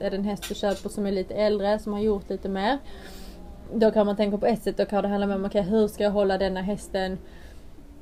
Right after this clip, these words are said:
så frisk som möjligt? Liksom, hur ska jag hjälpa den här hästen att må bra i sin kropp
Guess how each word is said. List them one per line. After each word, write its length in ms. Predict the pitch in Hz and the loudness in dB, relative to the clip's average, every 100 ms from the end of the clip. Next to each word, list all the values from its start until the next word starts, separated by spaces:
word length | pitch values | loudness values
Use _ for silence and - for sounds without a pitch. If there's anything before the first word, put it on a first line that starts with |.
| - - - 208 | -18 -16 -14 -4
så 160 | 226 | -2
frisk 300 | 214 220 - | 2 0 0
som 180 | - 202 | -2 0
möjligt? 340 | 196 185 185 | 2 0 0
Liksom, 320 | 190 185 196 190 | -2 0 0 2
hur 140 | 208 | 0
ska 160 | 196 202 | 0 0
jag 80 | 190 | 2
hjälpa 320 | 190 190 190 | 2 0 -2
den 140 | 190 | 0
här 120 | 196 190 | -2 -2
hästen 480 | 196 - - 185 | -4 -6 -4 -2
att 300 | 185 190 - | -2 -4 -4
må 180 | 202 196 | 0 0
bra 440 | 190 196 190 185 185 | 2 4 6 6 2
i 120 | 208 | -2
sin 220 | - 196 | -6 -6
kropp 240 | 202 196 | -2 -4